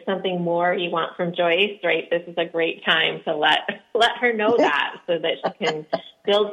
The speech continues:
Speaker 1: something that really is useful to you. Yeah.
Speaker 2: Yeah. Yeah.
Speaker 1: Yeah. It's
Speaker 2: So
Speaker 1: how we know as creative souls, like,
Speaker 2: Uh-huh.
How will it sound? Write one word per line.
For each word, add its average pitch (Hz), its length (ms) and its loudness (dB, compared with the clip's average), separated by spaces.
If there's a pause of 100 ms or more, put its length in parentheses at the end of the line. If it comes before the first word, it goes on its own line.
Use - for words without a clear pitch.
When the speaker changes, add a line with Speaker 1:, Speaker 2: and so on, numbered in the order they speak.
Speaker 1:
something 170 380 2
that 156 140 2
really 156 680 0 (100)
is 170 180 -2
useful 196 560 -2
to - 60 -10
you. 139 400 -4 (320)
Yeah. 196 260 0
Speaker 2:
Yeah. 127 280 4 (500)
Yeah. 123 240 0 (240)
Speaker 1:
Yeah. - 240 -2
It's - 180 2
Speaker 2:
So 262 80 6
Speaker 1:
how 202 300 6
we 202 120 0
know 190 500 6
as 165 320 4 (120)
creative 170 360 2 (100)
souls, 196 560 0
like, 156 240 2 (180)
Speaker 2:
Uh-huh. 170 360 -2